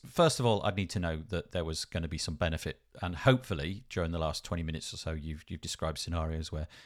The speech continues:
people think, "Yeah, actually, I can see that I would make use of that." But the second hurdle that I would need to get over would be education. I would need to, I would need to be guided, um, through this process because, all right, it's, y-, you guys are developing it and it's probably second nature to you, and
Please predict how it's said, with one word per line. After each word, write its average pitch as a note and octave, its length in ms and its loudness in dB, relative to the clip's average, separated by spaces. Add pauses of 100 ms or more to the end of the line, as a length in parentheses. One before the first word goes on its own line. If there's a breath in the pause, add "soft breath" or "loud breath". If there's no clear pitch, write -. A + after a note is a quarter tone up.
people F2 240 -4
think, - 200 -2
"Yeah, F#3 260 6
actually, - 460 -2
I G2+ 60 0
can F#2+ 160 -4
see F#2 340 -2
that F2+ 120 -2
I F2 80 0
would E2+ 140 -4
make F2+ 140 -2
use G2+ 240 -4
of - 60 -10
that." - 180 -6 (440 loud breath)
But - 100 2
the D3 60 2
second F#3 400 6
hurdle C3 320 8
that A2+ 120 4
I C3+ 200 10
would A#2 180 4
need F#2+ 180 2
to - 80 -2
get F2 160 0
over E2 300 0
would F2 200 -2
be G#2 220 2
education. A#2 800 2
I F#2+ 160 2
would G#2+ 180 0
need B2+ 180 2
to, A2 260 6 (120)
I A#2+ 80 4
would B2+ 140 4
need C3+ 180 4
to B2 100 2
be G2 260 0 (160)
guided, A#2 640 6 (500 loud breath)
um, F#2 460 0
through A#2 340 6
this F2 220 4
process D#2+ 540 2
because, - 720 2 (380)
all A2+ 140 6
right, G#2+ 240 8
it's, - 360 -2
y-, F#2 180 -4
you G2+ 140 2
guys F#2 260 4
are G2+ 40 2
developing F2 480 2
it F#2+ 120 0
and F2+ 100 -4
it's - 200 -4
probably F2+ 420 -2
second F#2+ 300 0
nature F2+ 300 0
to - 120 -6
you, F2+ 220 2
and E2 220 -2